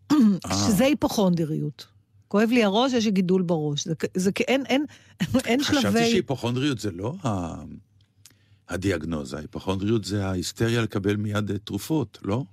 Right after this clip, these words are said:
Speaker 2: היפוכונדריה זה, אני לא יודעת מה ההגדרה המילונית של היפוכונדריה, אבל היפוכונדריה, ב-, אני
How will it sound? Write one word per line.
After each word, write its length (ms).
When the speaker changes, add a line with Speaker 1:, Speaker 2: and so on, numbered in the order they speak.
Speaker 2:
היפוכונדריה 540
זה, 100
אני 140
לא 60
יודעת 100
מה 80
ההגדרה 420
המילונית 500
של 100
היפוכונדריה, 500
אבל 80
היפוכונדריה, 480
ב-, 240
אני 320